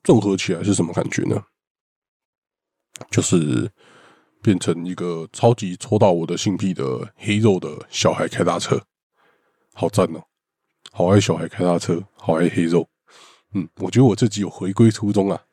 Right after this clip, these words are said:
回归了我第一集的初衷，他妈就是来聊小孩开大车的。当然，这种小孩开大车演到最后都比较像大车碾小孩就是了，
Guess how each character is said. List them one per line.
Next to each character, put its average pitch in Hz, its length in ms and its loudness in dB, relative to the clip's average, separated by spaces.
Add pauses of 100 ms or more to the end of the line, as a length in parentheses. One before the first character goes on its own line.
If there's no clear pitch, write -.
回 101 240 2
归 113 160 4
了 104 100 4
我 92 100 -2
第 147 220 2
一 139 40 -2
集 98 120 -4
的 98 100 2
初 95 200 0
衷， 95 260 -2
他 - 160 -14
妈 98 140 0
就 110 160 2
是 110 100 6
来 90 140 4
聊 90 180 -2
小 85 180 -2
孩 82 160 -8
开 - 160 -6
大 90 160 4
车 - 180 -4
的。 95 100 -2 (800)
当 123 140 4
然， 98 180 4 (600)
这 175 120 2
种 104 140 6
小 92 160 0
孩 90 120 -2
开 101 160 0
大 101 160 4
车 92 600 -4
演 98 180 -2
到 98 140 4
最 101 120 -2
后 104 120 4
都 101 120 2
比 90 80 -6
较 90 100 -8
像 95 320 0
大 104 200 4
车 101 180 0
碾 92 200 -2
小 90 160 -4
孩 - 140 -8
就 85 160 -2
是 85 160 -2
了， 80 120 -10